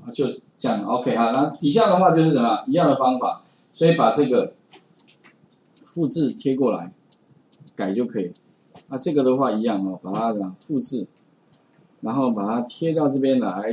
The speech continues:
贴上，这边把它贴上。OK，那改的话就是把它改成 C，改成 D，好，给 C，D，最大的找到了，然后是哪一个呢？我就把那个找到，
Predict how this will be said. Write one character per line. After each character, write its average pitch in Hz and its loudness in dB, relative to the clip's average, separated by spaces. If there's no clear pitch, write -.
贴 139 -2
上， 113 -4
这 - -6
边 131 2
把 107 -2
它 107 -2
贴 147 -4
上。 - -4
OK， - -6
那 170 -2
改 110 0
的 117 2
话 127 4
就 127 2
是 113 0
把 101 0
它 107 -6
改 92 -10
成 95 -8
C， 175 -4
改 98 -6
成 107 -4
D， 165 -2
好， 101 -6
给 98 -4
C，D， 127 -2
最 185 4
大 117 0
的 - -6
找 95 -4
到 107 0
了， 87 -8
然 120 -4
后 165 4
是 233 0
哪 135 2
一 143 4
个 147 6
呢？ 143 8
我 98 -2
就 123 -2
把 92 -6
那 160 4
个 - 0
找 90 -8
到， 107 -6